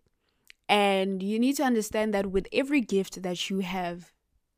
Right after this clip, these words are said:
besides evangelism, whatever it may be,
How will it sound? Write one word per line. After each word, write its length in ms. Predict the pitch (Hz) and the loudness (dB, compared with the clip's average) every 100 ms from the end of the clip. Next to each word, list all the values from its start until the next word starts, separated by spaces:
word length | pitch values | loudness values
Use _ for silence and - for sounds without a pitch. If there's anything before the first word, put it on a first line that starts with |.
| _ _ - | _ _ -6
besides 440 | 196 277 311 254 | -2 2 2 2
evangelism, 760 | 214 180 180 190 180 175 175 180 | 0 -2 -2 -4 -4 -6 -6 -4
whatever 320 | 185 226 277 | -4 -2 0
it 120 | 240 | 0
may 220 | 180 175 | -2 -6
be, 340 | 170 180 185 | -6 -6 -6